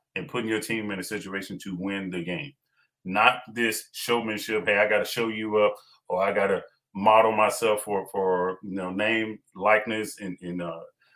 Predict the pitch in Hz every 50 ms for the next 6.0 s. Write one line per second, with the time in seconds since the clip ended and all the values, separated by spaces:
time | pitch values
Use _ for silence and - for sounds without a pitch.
0 | _ - - 87 87 - - - _ _ _ _ _ _ _ _ - 98 95 95
1 | 90 113 117 - - - 113 113 113 104 98 101 110 110 113 110 107 113 - -
2 | 95 95 - - 107 107 113 110 - 123 113 104 117 113 - - 107 98 101 113
3 | 123 131 131 113 92 92 90 92 - 98 101 92 92 90 98 110 110 - - -
4 | 95 90 90 - - _ _ _ - 98 101 - 110 107 104 - - - - 98
5 | 110 104 95 110 120 120 - - 110 107 98 98 92 95 - 98 95 92 90